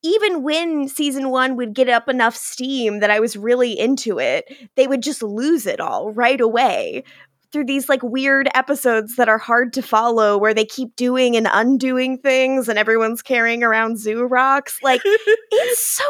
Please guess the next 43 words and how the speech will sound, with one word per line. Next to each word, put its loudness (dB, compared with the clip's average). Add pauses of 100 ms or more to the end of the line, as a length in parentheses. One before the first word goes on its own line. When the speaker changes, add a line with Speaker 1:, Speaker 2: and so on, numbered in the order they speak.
Speaker 2:
And, -12 (180)
Speaker 1:
fucking 0 (160)
Speaker 2:
yeah. 4
Speaker 1:
weird. 0
Speaker 2:
As 0
we 0
said, -2
there's -8
so 0
many -2
double -2
crosses. -2 (260)
Everyone 0 (100)
is -4 (100)
working -2
with -2
Francesca, 0
and 2
yet 0
Francesca, 0 (240)
Francesca -2
turns -2
on 0
everyone. -2 (580)
<laughs> -8
Every 0
single 0
person -2
is -2
working 0
with -4
Francesca. 0 (180)
I'm 0
guessing 0
the 0
next -2
episode -4
she's -12
gonna -2
fuck -4
over -2
the 2
witches. -2